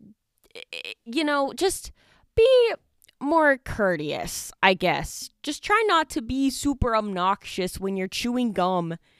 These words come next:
and you're just trying to be, um, nom, nom. Like, nobody, nobody wants to hear that, okay? Okay, I think third thing. This may be, this may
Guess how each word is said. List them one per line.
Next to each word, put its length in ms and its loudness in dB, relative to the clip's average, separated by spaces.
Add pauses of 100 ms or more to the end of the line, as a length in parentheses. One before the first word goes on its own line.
(220)
and 180 -2
you're 100 -2
just 460 -14 (600)
trying 400 0
to 80 -2
be, 360 -2 (720)
um, 340 2
nom, 300 0
nom. 320 -2
Like, 180 -8
nobody, 520 2
nobody 320 -8
wants 200 -16
to 80 -16
hear 100 -12
that, 220 -14
okay? 260 -14 (840)
Okay, 260 2 (320)
I 60 -6
think 320 -6 (120)
third 340 0
thing. 300 -6 (1000)
This 520 -2 (180)
may 540 2
be, 600 -4 (1500)
this 240 0
may 160 8